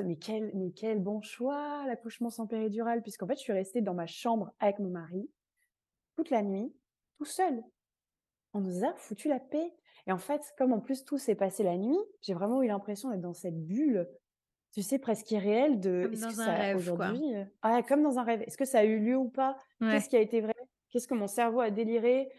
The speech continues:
Speaker 1: Heu, qu'est-ce qu'il a été inventé ? Vraiment, c'est, au-, aujourd'hui, la, le travail, malgré la douleur, malgré tout, j'en ai un bon souvenir. Enfin, vraiment, cette nuit de contraction, de,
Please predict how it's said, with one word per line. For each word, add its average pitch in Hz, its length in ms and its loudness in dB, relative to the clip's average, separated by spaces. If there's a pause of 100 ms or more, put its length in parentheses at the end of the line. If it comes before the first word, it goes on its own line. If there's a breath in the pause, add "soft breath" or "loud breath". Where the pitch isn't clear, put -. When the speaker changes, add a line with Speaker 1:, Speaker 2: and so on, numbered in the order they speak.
(240 loud breath)
Speaker 1:
Heu, 180 680 2
qu'est-ce - 460 -12
qu'il 233 120 2
a 208 40 6
été 214 140 0
inventé ? 220 480 0 (240)
Vraiment, 226 300 0
c'est, - 240 -4
au-, 226 160 2
aujourd'hui, 226 500 2
la, 190 320 4
le 185 140 2
travail, 254 500 0 (180)
malgré 247 480 2
la 262 120 6
douleur, 240 280 2
malgré 185 300 -6
tout, 285 300 -8
j'en 180 160 -6
ai 175 60 -2
un 160 80 -2
bon 196 220 0
souvenir. 240 420 -4
Enfin, 180 200 -2 (480 loud breath)
vraiment, 202 220 0
cette - 260 -4
nuit 240 400 4 (920)
de 180 220 0
contraction, 233 720 -2
de, 196 220 4